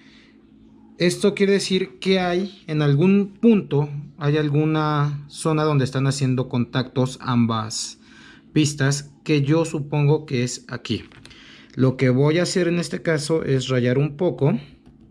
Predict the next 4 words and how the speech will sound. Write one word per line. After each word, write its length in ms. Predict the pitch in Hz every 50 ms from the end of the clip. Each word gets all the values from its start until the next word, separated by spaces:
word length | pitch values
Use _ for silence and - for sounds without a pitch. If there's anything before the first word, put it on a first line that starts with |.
| - - - - - - - - - - - - - - - - - - - - - - - - - - - - - - - - - - - - - - -
con 220 | - 127 120 113 110
el 200 | 110 107 107 110
exacto 640 | 110 110 107 - 143 143 143 143 - 147 175 226 - - - - - - - _ _ _ - - - - - - _ _ _ - - - - - - - - - - - - - - - - - - - - - - -
para 480 | - 185 202 202 180 160 165 190 233